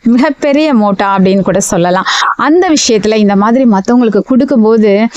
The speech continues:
அதுல இருக்கிற சந்தோஷம் இருக்கு பாருங்களேன். அப்பப்பா, அதுல, அதை வந்து உணர்ந்தா மட்டும்தான்,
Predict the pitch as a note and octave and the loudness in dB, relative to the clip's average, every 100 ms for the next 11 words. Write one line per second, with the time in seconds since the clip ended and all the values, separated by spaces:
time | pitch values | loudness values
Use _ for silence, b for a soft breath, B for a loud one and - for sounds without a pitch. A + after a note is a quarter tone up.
0 | B B B - A3 A3 A3 G#3+ B3+ D#4 | B B B -4 0 2 2 2 2 0
1 | E4 D#4 B3 - G3+ A3+ C#4+ E4 - B3+ | -2 -2 -2 -2 0 2 2 0 0 0
2 | G3 F#3+ F#3 F#3 F3+ F#3 F3+ F#3 - F3+ | 0 0 -2 -2 0 0 0 -2 -4 -6
3 | B B - G#3+ - A#3+ - B3 G3+ B | B B -6 -6 -4 -4 -4 -4 -4 B
4 | F#3 F3 F#3+ F#3+ F#3 G3 G3 G#3+ D4+ A#3 | -2 0 0 0 0 0 0 2 2 2
5 | A3 C#4 C#4+ C#4 G3+ F3+ G3 G3+ | 2 2 0 0 0 0 0 0